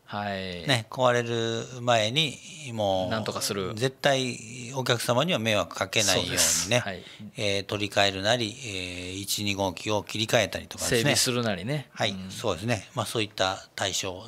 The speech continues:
Speaker 2: するデータとしてね、はい、持っています。
Speaker 1: はい。
Speaker 2: で、やはり、あの、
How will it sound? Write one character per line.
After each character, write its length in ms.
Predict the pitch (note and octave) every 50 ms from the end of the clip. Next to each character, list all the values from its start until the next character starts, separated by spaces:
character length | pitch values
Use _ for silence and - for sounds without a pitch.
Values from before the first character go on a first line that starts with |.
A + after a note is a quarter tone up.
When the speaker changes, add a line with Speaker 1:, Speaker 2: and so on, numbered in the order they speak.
| - -
Speaker 2:
す 200 | - - - A2+
る 200 | G2+ G#2 G2+ G2 - - - - - - _ - - - G2+
デ 200 | F#2+ G#2+ G#2+ G#2+
ー 40 | G2+
タ 160 | - G#2 G2+
と 100 | - -
し 120 | - - -
て 80 | F#2+
ね、 180 | G#2 A2 G#2 - - _ _ - - - -
は 120 | - G2+
い、 140 | F#2 F2 A2+ - - - A#3 A3+ A3 F#3+
持 140 | B2+ A#2 G#2
っ 40 | G2
て 160 | - - G2+
い 60 | F2
ま 120 | F2 F2 -
す。 200 | - - - - _ -
Speaker 1:
は 240 | - - B2 A#2+ -
い。 60 | - -
Speaker 2:
で、 760 | E3+ F3 F3 F3 F3 E3+ E3 E3+ E3+ E3 D#3+ D#3+ E3 - - -
や 140 | F#3 F#3
は 60 | G#3+ A3+
り、 160 | G3+ F3+ D#3
あ 100 | C#3+ C#3+
の、 440 | C#3+ C#3+ C#3 C#3 C#3 C#3 C3+ B2